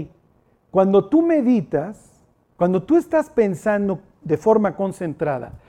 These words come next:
lo que tu cerebro está haciendo es absorber, ¿sí me explico?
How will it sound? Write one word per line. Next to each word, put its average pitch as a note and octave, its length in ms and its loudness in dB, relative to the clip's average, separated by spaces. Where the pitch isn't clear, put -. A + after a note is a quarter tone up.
lo F#3+ 180 4
que F#3+ 120 0
tu G3+ 120 -2
cerebro A#3 400 4
está A3+ 200 2
haciendo G#3 420 0
es F#3+ 140 -2
absorber, F3 520 -2
¿sí - 160 -6
me G#3 80 0
explico? D#3+ 500 -6